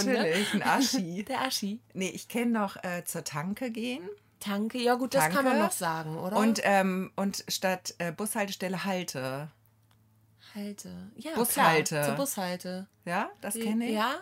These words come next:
Speaker 2: So diese ganz dummen Abkürzungen, ne?
Speaker 1: Ja. Oh,
Speaker 2: Ja.
Speaker 1: es gibt bestimmt noch eine Million mehr, mir fällt keine ein.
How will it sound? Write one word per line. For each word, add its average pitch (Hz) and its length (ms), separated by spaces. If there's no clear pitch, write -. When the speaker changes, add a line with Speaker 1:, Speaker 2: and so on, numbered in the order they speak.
Speaker 2:
So - 160
diese 165 240
ganz 190 340
dummen 214 280
Abkürzungen, 147 760
ne? 226 320
Speaker 1:
Ja. 220 400
Oh, 202 40
Speaker 2:
Ja. 190 120
Speaker 1:
es 180 80
gibt 214 140
bestimmt 214 240
noch 202 80
eine 214 220
Million 214 340
mehr, 202 160
mir 196 140
fällt 208 200
keine 214 300
ein. 185 460